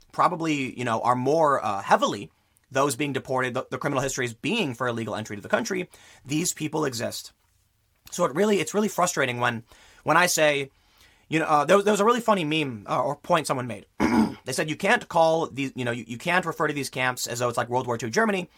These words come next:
if people have the option to just turn around and go a different direction," right? They're choosing to come here and they're going to these camps. But the point is, as much as I don't want any,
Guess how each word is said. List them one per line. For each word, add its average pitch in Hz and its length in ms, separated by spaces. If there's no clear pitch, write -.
if 160 120
people 190 220
have 180 80
the 151 80
option 160 240
to 139 60
just 131 120
turn 151 160
around 143 200
and 117 80
go 123 80
a 120 40
different 117 200
direction," 131 460
right? 139 120
They're 165 120
choosing 202 500
to 175 60
come 139 240
here 131 100
and 127 80
they're 127 80
going 127 220
to 117 80
these 113 120
camps. - 380
But 160 80
the 147 80
point 226 300
is, 123 300
as 147 160
much 226 140
as 277 80
I - 40
don't 226 140
want 165 160
any, 196 300